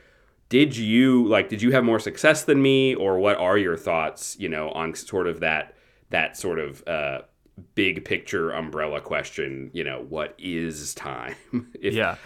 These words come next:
Speaker 1: it, assuming that that question even makes sense,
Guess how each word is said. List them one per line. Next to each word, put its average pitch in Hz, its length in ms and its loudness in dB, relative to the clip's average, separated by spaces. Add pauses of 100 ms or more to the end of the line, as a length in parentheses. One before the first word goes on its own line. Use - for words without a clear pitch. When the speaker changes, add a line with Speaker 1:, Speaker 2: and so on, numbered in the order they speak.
(120)
Speaker 1:
it, - 320 -2
assuming 175 440 8
that 120 340 6
that - 480 4
question 127 480 2
even 95 240 0
makes 85 260 -4
sense, - 600 -6